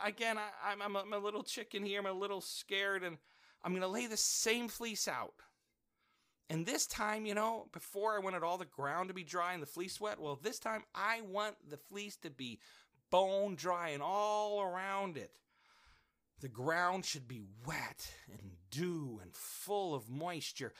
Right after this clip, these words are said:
If, if that happens, then I know you're truly behind me, God."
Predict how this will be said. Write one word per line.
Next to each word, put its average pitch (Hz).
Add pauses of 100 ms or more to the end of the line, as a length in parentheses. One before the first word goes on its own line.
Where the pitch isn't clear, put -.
(280)
If, 170
if -
that 254
happens, 247
then 254
I 233
know 226
you're 220
truly 247
behind 226
me, 226
God." 180